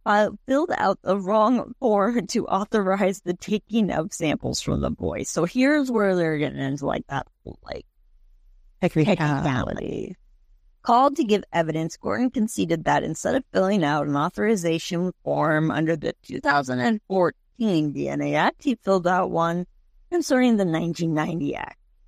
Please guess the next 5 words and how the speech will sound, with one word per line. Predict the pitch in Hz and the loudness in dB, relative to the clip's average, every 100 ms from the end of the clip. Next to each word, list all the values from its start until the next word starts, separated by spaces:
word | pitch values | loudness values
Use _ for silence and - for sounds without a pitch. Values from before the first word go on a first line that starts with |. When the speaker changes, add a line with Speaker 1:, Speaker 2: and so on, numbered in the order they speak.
| _ _ - | _ _ -4
Speaker 1:
Again, | 180 165 175 143 90 - - | -2 2 2 2 -2 -10 -4
the | 151 | -2
defense | 135 135 135 - - | 0 -2 -2 -4 -4
application | 117 - - - 170 - - - | -6 -6 -6 -4 -4 -4 -6 -6
failed. | - 50 - | -6 -6 -6